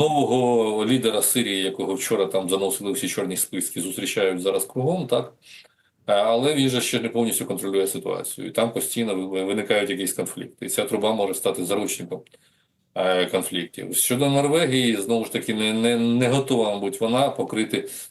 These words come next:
своїм видобутком, е, весь дефіцит. Е, в Норвегії і так все добре. А Європа все-таки споживає дуже багато енергоносіїв. І тому навіть це рішення, що Європа в двадцять сьомому році відмовиться від російського газу,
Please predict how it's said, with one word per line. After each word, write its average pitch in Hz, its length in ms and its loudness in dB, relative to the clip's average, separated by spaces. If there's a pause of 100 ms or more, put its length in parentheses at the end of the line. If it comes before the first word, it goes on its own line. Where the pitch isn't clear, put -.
своїм 117 400 4
видобутком, 95 680 0 (440)
е, 95 280 4
весь 107 300 2
дефіцит. 117 580 0
Е, 98 200 4
в 92 100 -2
Норвегії 107 480 2
і - 20 -2
так 104 240 0
все - 160 -2
добре. 87 340 -6 (760)
А - 140 -6
Європа 127 300 4
все-таки 110 320 -2
споживає 101 640 2
дуже 104 320 -2
багато 92 340 0
енергоносіїв. 90 680 -4
І 90 60 -8
тому 113 200 0
навіть 131 300 2
це 127 100 2
рішення, 123 420 2
що - 180 -4
Європа 113 480 0 (340)
в 98 200 -2
двадцять 131 400 2
сьомому 127 420 2
році 113 320 2
відмовиться 101 840 2
від 110 340 -4
російського 104 960 0
газу, 131 440 0